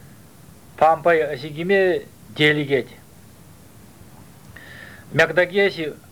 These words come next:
мышини, е бисаути,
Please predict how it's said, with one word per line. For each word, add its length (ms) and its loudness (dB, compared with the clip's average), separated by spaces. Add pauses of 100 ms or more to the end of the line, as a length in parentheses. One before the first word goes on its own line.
(180)
мышини, 640 -2 (800)
е 180 6
бисаути, 720 -2